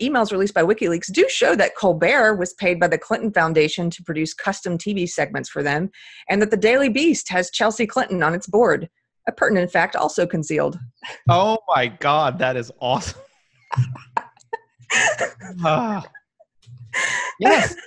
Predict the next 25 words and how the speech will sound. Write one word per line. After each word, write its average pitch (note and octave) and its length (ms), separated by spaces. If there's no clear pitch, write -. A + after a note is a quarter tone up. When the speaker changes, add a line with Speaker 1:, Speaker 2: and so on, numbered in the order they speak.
Speaker 2:
Yes, G#3 400
this B3+ 200
is C#4 120
the A#3 120
world, G3+ 500
this F#4 220
is G4+ 80
the F4 100
world A#3+ 240
we're G3 100
living G3 340
in, B2 120
Carrie. C#3+ 360
And D3 280
<sighs> - 420
I, - 1040
I F3+ 120
don't F3+ 300
wanna D#3 220
sound B2+ 320
Alex A2+ 380
Jonesy A2 680
and G2+ 280
conspiratorial, A2 1040
uh, F3 200